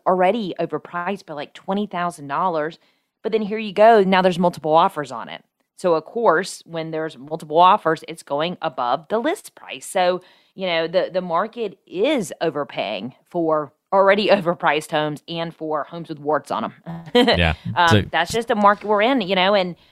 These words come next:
Speaker 1: um, yeah, that's what, what we're faced with. You know, buyers in this market cannot be picky, cannot be choosy, you know, but remember too, you probably will be overpaying in the moment,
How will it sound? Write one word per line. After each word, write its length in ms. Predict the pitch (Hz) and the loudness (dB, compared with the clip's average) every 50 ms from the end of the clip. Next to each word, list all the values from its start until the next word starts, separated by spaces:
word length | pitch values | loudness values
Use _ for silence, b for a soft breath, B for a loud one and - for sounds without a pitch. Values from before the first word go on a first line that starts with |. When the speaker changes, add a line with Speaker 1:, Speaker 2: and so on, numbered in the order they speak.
| b b | b b
Speaker 1:
um, 480 | - 156 156 156 156 151 151 151 147 _ _ _ _ _ | -4 -2 0 0 0 -2 -4 -8 -16 _ _ _ _ _
yeah, 180 | 190 202 196 | 0 2 2
that's 180 | 170 156 175 175 | 4 2 2 2
what, 300 | 185 175 170 147 101 - | 2 2 2 2 2 -2
what 160 | - 185 160 | -2 -2 0
we're 140 | 127 165 170 | 0 0 0
faced 340 | 170 - - 175 - - - | 0 -2 -4 -4 -4 -8 -12
with. 180 | 139 113 98 | -14 -14 -12
You 60 | - 127 | -10 -6
know, 180 | 139 139 139 - _ _ - | -6 -6 -6 -8 _ _ -2
buyers 340 | - 139 139 160 175 180 180 | 2 2 2 2 0 -2 -4
in 80 | 175 175 | -4 -8
this 140 | 175 - | -8 -6
market 400 | - 156 151 160 - 202 175 131 | -2 -2 -2 0 0 0 -2 -2
cannot 340 | - 170 160 160 160 151 - | -2 0 2 2 2 2 0
be 140 | 113 151 147 | -2 -10 -12
picky, 320 | - - 170 160 - 196 | -10 -12 -12 -10 -10 -14
cannot 320 | 180 - 170 160 147 135 - | -10 -6 -4 -2 -2 -2 -4
be 120 | 156 160 | -8 -10
choosy, 600 | 151 - - - 143 147 151 - 180 202 214 208 b b b b b b | -10 -8 -8 -6 -6 -6 -6 -6 -8 -8 -8 -10 b b b b b b
you 80 | - 254 | -2 0
know, 80 | 254 | 0
but 200 | 247 254 262 262 _ _ - | 2 2 -2 -4 _ _ -10
remember 440 | 233 277 269 277 285 285 277 302 294 | -6 -6 -4 -2 -4 -4 -4 -6 -8
too, 540 | - - - 233 226 220 214 220 226 - - | -10 -12 -12 -8 -6 -4 -4 -4 -6 -8 -10
you 380 | 190 190 202 190 190 180 - _ - - 113 - - _ _ | -12 -12 -10 -8 -8 -10 -12 _ -18 -20 -20 -20 -20 _ _
probably 640 | - - - 190 185 175 190 190 190 185 185 190 190 180 | -8 0 4 4 6 6 6 4 4 2 2 2 2 2
will 220 | 160 160 165 170 | 4 4 4 4
be 160 | 160 175 170 | 4 2 2
overpaying 640 | - 156 151 160 156 - - - 160 156 160 165 165 | 4 2 4 2 2 0 0 -2 0 0 2 2 0
in 180 | - - 156 156 | -2 -2 -2 -2
the 80 | 147 | -2
moment, 540 | 139 135 127 139 147 147 156 160 160 147 - | -2 -2 -2 0 0 2 2 2 2 2 0